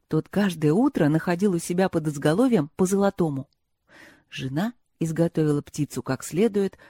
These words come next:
воткнула на вертел и стала ее жарить. Вот и случилось,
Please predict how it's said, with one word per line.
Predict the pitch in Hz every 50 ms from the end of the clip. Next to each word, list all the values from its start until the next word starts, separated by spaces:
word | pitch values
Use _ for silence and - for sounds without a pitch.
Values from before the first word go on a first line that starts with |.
| - _ -
воткнула | - - 202 233 240 - - 240 208 165 151 147
на | 156 156 160
вертел | 185 247 277 262 - - 208 190 -
и | - 175
стала | - - - 247 254 240
ее | 214 185 175 175 180 185
жарить. | 175 160 151 151 151 143 135 - - - _ _ _ _ _ _ _ _ _ _ _ _ _ _ _ _ _ _ _ _ _ _ _ -
Вот | 156 190 262 - 294
и | 240
случилось, | - - 165 156 - - 254 254 214 151 - - -